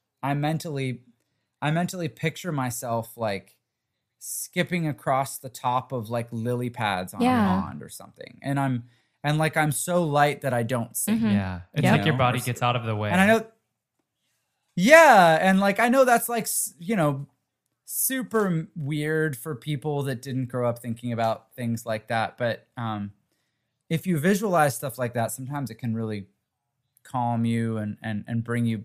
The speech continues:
Speaker 1: you know, kinda back to a place where you feel centered and able to handle the things that you have to handle in your day.
Speaker 2: Yeah, yeah.
Speaker 1: Um,
Speaker 2: I love that.
Speaker 1: so that's my favorite
Speaker 2: I love
Speaker 1: meditation.
Speaker 2: that.
Speaker 1: Yeah.
Speaker 2: That's so good. So what, what, wh-, who was that by? Sorry?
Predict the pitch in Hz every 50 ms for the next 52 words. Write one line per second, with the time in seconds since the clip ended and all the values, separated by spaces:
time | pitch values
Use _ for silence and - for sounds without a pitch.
0 | - _ - 131 120 110 101 - - 127 117 107 101 92 - 113 101 110 - -
1 | 117 107 - - 117 107 107 - - 113 107 104 104 - - 110 104 - - -
2 | 110 104 104 104 101 104 98 110 101 95 95 - 104 107 - 104 98 - - 104
3 | 98 95 _ _ _ _ _ _ 113 107 107 110 107 104 - - _ 120 113 117
4 | 113 - - 104 110 110 - - 92 95 101 113 139 147 - - 95 - 180 226
5 | 226 226 226 220 214 202 196 196 - - - _ _ _ 214 196 - - - -
6 | 214 _ _ _ _ _ 107 101 95 95 92 92 92 92 _ _ _ _ _ _
7 | _ _ _ _ _ _ 196 196 196 190 196 185 180 165 156 151 151 - - -
8 | - - 143 160 165 - 196 185 156 - 175 170 156 143 - 127 123 123 226 220
9 | 214 202 202 196 202 190 165 - - - - - _ _ _ _ - 117 127 127
10 | - 233 233 233 - - 240 233 214 202 190 - 208 208 202 202 - - 196 202
11 | 202 208 214 - 208 208 - - 208 226 220 226 233 220 233 226 233 240 233 233
12 | 240 254 - _ - - 226 226 226 240